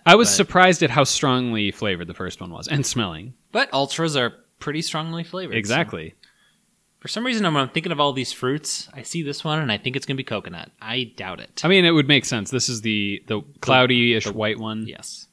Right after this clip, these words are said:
Speaker 2: It kinda has that citrusy smell,
Speaker 1: Okay.
Speaker 2: so I'm thinking it might be kinda like the one we tried. But
Speaker 1: Yeah, I believe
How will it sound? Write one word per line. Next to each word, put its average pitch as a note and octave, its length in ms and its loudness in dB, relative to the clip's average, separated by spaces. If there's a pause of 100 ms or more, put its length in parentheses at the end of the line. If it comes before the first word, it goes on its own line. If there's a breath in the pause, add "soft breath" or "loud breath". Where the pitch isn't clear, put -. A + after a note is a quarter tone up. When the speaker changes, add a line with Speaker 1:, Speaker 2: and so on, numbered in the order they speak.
(800)
Speaker 2:
It C#3 100 -12
kinda G3+ 220 0
has F3+ 220 0
that C3 160 0
citrusy C3+ 580 -4
smell, A#2 580 -4
Speaker 1:
Okay. B2 200 2
Speaker 2:
so G#2 180 -2
I'm G#2+ 200 -10
thinking A#2 380 -4
it G2+ 80 -8
might G2+ 220 -12
be A2 160 -8
kinda G2+ 300 -12
like G2+ 140 -10
the - 80 -16
one F#2+ 100 -14
we G2 100 -16
tried. F#2+ 420 -20
But - 160 -20
Speaker 1:
Yeah, A#2 240 6
I C#3 140 4
believe D3+ 880 2